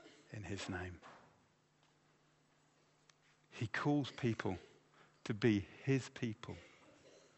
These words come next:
to fulfill his purposes, because actually the church is the hope of the world. You don't often think of that these days or hear people saying that. Lots of people are,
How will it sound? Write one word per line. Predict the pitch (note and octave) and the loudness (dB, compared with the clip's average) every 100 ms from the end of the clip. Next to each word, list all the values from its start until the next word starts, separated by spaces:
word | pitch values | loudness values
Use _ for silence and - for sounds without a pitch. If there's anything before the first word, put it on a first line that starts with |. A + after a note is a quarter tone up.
| _ _ _ _ | _ _ _ _
to | - | -10
fulfill | - A2+ - - C3 G#2 | -6 -6 -4 2 4 4
his | A#2 G#2+ | 2 0
purposes, | - B2 A2+ - G#2+ - | 0 0 0 -2 -6 -4
because | A#2 D3 C#3+ | 0 2 10
actually | F3 F3+ B2+ - A2+ G#2 - - - - - | 10 10 4 0 2 2 -4 -14 -20 -12 -2
the | C#3 | 0
church | - - G3+ C#3 G2 C3+ - - - - _ - | 4 8 10 10 8 2 -2 -4 -6 -20 _ 10
is | E3 B2+ | 12 12
the | D#3 | 4
hope | C3+ E3 D3 - | 4 4 4 2
of | C3+ | 0
the | C#3+ | 2
world. | F3 F#3 A2+ G#2 - - - - | 6 6 4 -2 -12 -20 -20 -2
You | D#3+ | 10
don't | D#3+ E3 | 12 12
often | E3+ - C#3+ | 10 6 4
think | - G3 F#3 | 10 10 12
of | D#3 | 10
that | C#3+ B2 B2+ | 10 8 6
these | B2 A2+ | 4 6
days | C3+ A#2+ | 6 6
or | A#2+ | 4
hear | A2 E3+ D3+ | 8 8 8
people | C#3+ C3 | 6 4
saying | B2 D3 C#3 | 6 8 8
that. | B2 - | 6 4
Lots | D3+ C#3 | 2 2
of | - | 2
people | C#3+ C#3 | 4 6
are, | B2+ | 4